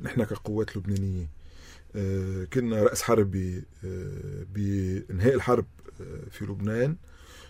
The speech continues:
وتبني، آه، وتغطية هذا المشروع. هذا المشروع لم يطبق ولا نهار ولا لحظة منذ لحظة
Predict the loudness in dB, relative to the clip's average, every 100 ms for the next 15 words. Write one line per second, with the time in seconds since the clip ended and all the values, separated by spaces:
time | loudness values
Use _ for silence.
0 | -10 -4 0 2 4 4 4 2 -2 -4
1 | -4 -2 -4 -4 -4 2 8 10 8 4
2 | 2 0 0 0 0 -2 0 -2 0 -2
3 | -4 0 6 6 4 -6 -20 -20 -20 -6
4 | 6 10 10 8 6 6 8 6 4 4
5 | 0 -2 -2 -4 -4 -6 -14 -16 -20 -20
6 | -20 -20 -10 -2 0 0 0 -2 -6 -14
7 | -20 -20 -12 -6 -2 -2 -2 -6 -8 -10
8 | -14 -20 -14 -2 0 2 0 0 0 -2